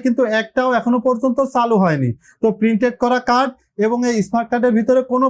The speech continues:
পার্থক্য নাই, দুইটাতেই কিন্তু একই সুবিধা পাবেন, এক্ষেত্রে আপনাকে কোনো ধরনের কোনো সমস্যায় পড়তে হবে না।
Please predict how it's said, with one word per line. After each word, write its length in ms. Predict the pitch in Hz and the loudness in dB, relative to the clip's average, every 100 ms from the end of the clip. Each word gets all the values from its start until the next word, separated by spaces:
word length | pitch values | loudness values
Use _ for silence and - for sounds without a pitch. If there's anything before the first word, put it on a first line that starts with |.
| 233 | 0
পার্থক্য 360 | 208 202 226 262 254 | -2 -4 -6 -2 -2
নাই, 120 | 277 269 _ _ 175 | -4 -6 _ _ 2
দুইটাতেই 460 | 233 254 247 277 269 | 2 0 0 0 0
কিন্তু 160 | 254 247 220 | 0 2 0
একই 220 | 220 269 262 | 0 -2 0
সুবিধা 260 | 226 208 190 | 0 0 2
পাবেন, 240 | 160 135 113 - _ _ | 0 0 -4 -8 _ _
এক্ষেত্রে 360 | 208 214 240 262 254 | -2 0 0 -2 -2
আপনাকে 260 | 247 254 262 - | -2 0 -2 0
কোনো 180 | 262 269 233 | 0 2 2
ধরনের 300 | 240 262 269 | 0 0 0
কোনো 140 | 269 254 247 | -2 -4 -2
সমস্যায় 380 | 226 220 233 208 | -4 -2 -2 0
পড়তে 200 | 202 190 170 | 0 0 0
হবে 160 | 139 | 0
না। 80 | 123 | 0